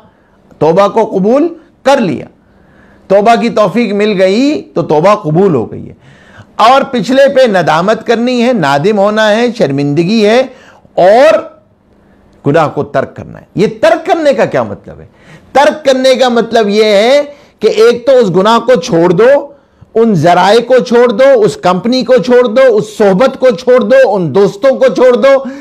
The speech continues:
जिसकी वजह से गुनाह में मुलव्वस हुए थे। हाँ, ये याद रखिएगा, वरना शैतान फिर घुमा के ले आता है। नहीं, नहीं, नहीं, नहीं, हम जरा जाएंगे दोस्तों की, भाई उससे निकलो, पहले उस कंपनी से निकलो।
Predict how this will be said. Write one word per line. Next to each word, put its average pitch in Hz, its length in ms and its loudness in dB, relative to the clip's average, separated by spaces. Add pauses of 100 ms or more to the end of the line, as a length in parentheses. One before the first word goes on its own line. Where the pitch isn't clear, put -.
(200)
जिसकी 285 480 0
वजह 247 340 2
से 302 260 0
गुनाह 247 300 2
में 226 260 -2
मुलव्वस 139 440 -4
हुए 92 120 -10
थे। - 180 -20 (540)
हाँ, 190 380 0
ये 160 180 2
याद 190 280 2
रखिएगा, 160 540 -4 (360)
वरना 208 300 0
शैतान 214 560 0 (320)
फिर 294 140 2
घुमा 226 280 2
के 190 120 -2
ले 165 100 0
आता 123 260 -4
है। 101 140 -10 (260)
नहीं, 262 200 2
नहीं, 269 140 -2
नहीं, 269 220 -2
नहीं, 269 220 -2
हम 233 160 -2
जरा 233 240 0
जाएंगे 220 440 0
दोस्तों 208 420 -2
की, 196 200 -4
भाई 123 280 -4
उससे 190 300 -4
निकलो, 165 600 -2 (480)
पहले 208 240 2
उस 208 120 0
कंपनी 208 380 -2
से 208 120 0
निकलो। 190 460 -4